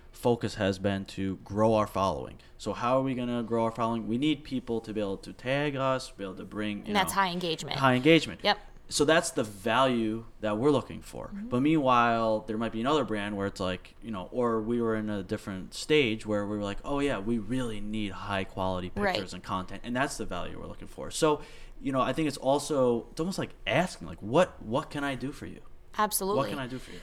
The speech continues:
Speaker 2: So once you find out the person to get a hold of, and you,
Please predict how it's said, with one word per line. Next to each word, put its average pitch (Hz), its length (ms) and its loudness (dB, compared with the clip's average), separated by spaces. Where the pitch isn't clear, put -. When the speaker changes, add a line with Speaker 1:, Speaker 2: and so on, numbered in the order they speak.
Speaker 2:
So 277 160 6
once 254 320 2
you 330 80 2
find 214 260 2
out 190 220 4
the 202 80 -2
person 185 500 -4
to 233 180 -4
get 196 140 -4
a 180 60 -8
hold 170 240 -8
of, 190 320 -6
and 190 260 -4
you, 202 240 0